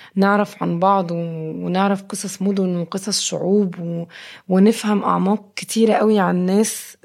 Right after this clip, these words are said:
آه، من خلال بس الكلام عن الموسيقى. تفتكر ليه الموسيقى عندها ال-، عندها القدرة دي؟ ولما جيتوا تعملوا البرنامج، آم، كان بالنسبة لكم أداة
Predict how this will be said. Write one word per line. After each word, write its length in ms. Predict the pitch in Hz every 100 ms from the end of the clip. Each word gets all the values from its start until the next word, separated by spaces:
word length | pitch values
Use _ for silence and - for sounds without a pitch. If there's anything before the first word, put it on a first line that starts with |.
| 220
آه، 640 | 180 175 170 170 165 165 - - - - _ -
من 120 | 190
خلال 300 | 190 202 208
بس 260 | 202 202
الكلام 360 | - - 185 190
عن 140 | 170
الموسيقى. 580 | 170 170 165 185 180 160 - - - _
تفتكر 380 | - - 233 262
ليه 220 | 220 220
الموسيقى 600 | 233 220 - 214 - 196
عندها 460 | 175 175 185 180 170
ال-، 380 | 160 160 151 151 _ _ _ _ _ _ _ _ _ _ -
عندها 480 | 165 175 175 190
القدرة 440 | 196 190 196 185 185
دي؟ 200 | 165 180
ولما 300 | 170 170 170
جيتوا 240 | 165 233
تعملوا 380 | 214 180 180 208
البرنامج، 600 | 196 180 175 185 190 170 - - - _ _ _
آم، 1200 | - 175 165 165 160 160 156 156 156 - 254 254 294 _ _ _ - _ _ _ -
كان 180 | 196 190
بالنسبة 360 | 190 175 175
لكم 200 | 202 -
أداة 260 | 202 175